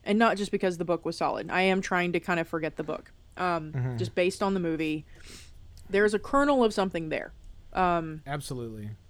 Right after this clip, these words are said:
Speaker 1: I like the time travel. They had, they had potential for a mystery, and again, not just because I know the book, but it's helped that I know the book. Um,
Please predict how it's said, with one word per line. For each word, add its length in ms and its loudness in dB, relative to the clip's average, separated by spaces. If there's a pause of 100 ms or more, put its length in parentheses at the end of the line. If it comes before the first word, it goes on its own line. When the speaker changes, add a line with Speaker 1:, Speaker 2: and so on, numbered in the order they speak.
(160)
Speaker 1:
I 80 0
like 200 4
the 60 0
time 260 2
travel. 440 2 (1700)
They 120 6
had, 380 8 (100)
they 80 2
had 200 2
potential 880 0 (540)
for 520 6 (180)
a 80 2
mystery, 600 -2
and 100 -2
again, 260 0
not 180 -2
just 140 -8
because 180 -2
I 60 -2
know 120 -2
the 80 0
book, 220 -2
but 100 6
it's 120 4
helped 420 6
that 140 2
I 120 2
know 180 -2
the 100 -6
book. 340 -4 (100)
Um, 440 0